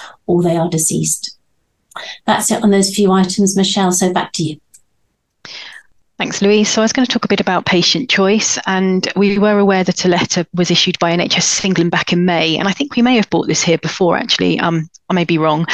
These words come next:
Speaker 2: but really just wanted to highlight this letter again, um,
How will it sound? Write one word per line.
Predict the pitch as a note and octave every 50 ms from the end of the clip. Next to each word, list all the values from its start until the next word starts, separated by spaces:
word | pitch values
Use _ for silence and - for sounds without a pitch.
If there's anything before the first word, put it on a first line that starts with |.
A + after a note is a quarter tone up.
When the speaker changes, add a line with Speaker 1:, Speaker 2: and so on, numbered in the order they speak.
| - - - - - -
Speaker 2:
but | - A3+ G#3+
really | A3 A3 G#3+
just | - G3 -
wanted | G3 F3+ - - -
to | F#3+
highlight | F3 - - F#3+ F3 F3 E3+ E3+ E3 -
this | - E3+ - -
letter | E3 E3 D#3 - - - E3 E3 E3+ -
again, | - F3+ - F3 D#3+ D3+ D#3 E3+ F#3 G#3 G#3+ - - - - - -
um, | F3 F#3 F#3 F3+